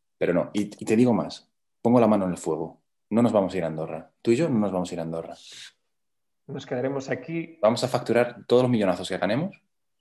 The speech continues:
Speaker 1: los vamos a facturar aquí. ¿Por qué? Por-,
Speaker 2: En
Speaker 1: porque es lo
Speaker 2: España.
Speaker 1: correcto. Porque ahora mismo, ahora mismo que estamos, que no ganamos tanto dinero, eh, si nos, si nos hace falta un hospital, ahí está. Si nos hace falta un autobús, ahí está.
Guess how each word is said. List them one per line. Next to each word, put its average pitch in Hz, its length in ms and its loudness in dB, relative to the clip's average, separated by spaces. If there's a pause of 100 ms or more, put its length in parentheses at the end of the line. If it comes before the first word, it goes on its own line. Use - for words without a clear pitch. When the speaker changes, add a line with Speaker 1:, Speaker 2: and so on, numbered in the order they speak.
(200)
Speaker 1:
los 95 100 -4
vamos 92 200 -2
a 95 60 -6
facturar 85 380 -4
aquí. - 280 -8 (680)
¿Por 92 100 -2
qué? - 160 0
Por-, - 140 -4
Speaker 2:
En 131 80 -2
Speaker 1:
porque - 20 0
es - 120 -6
lo - 80 2
Speaker 2:
España. 113 180 -2
Speaker 1:
correcto. - 400 -8 (280)
Porque 92 220 -4
ahora 98 100 6
mismo, 113 360 -2
ahora 113 140 2
mismo 135 220 2
que 117 60 0
estamos, 110 580 -2
que 104 100 -4
no 104 80 2
ganamos 92 300 -2
tanto 95 200 -4
dinero, 87 320 -4 (800)
eh, 80 440 -4 (200)
si - 120 -10
nos, 92 120 -4
si - 240 -6
nos 87 120 -8
hace - 160 -10
falta 104 220 -2
un 95 60 -2
hospital, 92 500 -6
ahí 87 140 -4
está. - 360 -8 (360)
Si - 120 -10
nos 82 140 -6
hace - 160 -10
falta 92 240 -6
un 92 80 -4
autobús, 90 420 -4
ahí 92 140 -4
está. - 380 -8